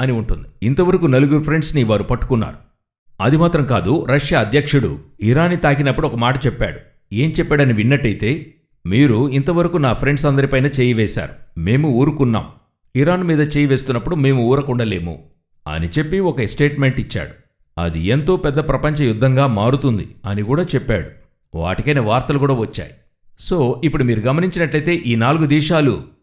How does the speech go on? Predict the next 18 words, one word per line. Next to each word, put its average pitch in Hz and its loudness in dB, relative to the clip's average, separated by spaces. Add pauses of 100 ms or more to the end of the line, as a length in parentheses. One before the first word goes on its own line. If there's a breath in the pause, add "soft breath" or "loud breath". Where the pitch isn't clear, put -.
(240)
ముందుగానే 135 2
పట్టబడ్డాయి. 107 -4 (600)
తరువాత 165 0 (240)
ఇరాన్కి 156 2
ఎదురుగా 113 2
అమెరికా 147 2
తిరుగుతుంది. 135 0 (680)
ఇప్పుడు 143 2 (240)
ఇజ్రాయెల్ 170 2
అధ్యక్షుడు 151 0
ఏం 123 2
చెప్పాడంటే, 131 -2 (160)
త్వరలో 156 4 (220)
అమెరికా 127 2
ఇరాన్ని 143 2
తాకుతుంది 120 0
అని 117 0
చెప్పాడు. 104 -4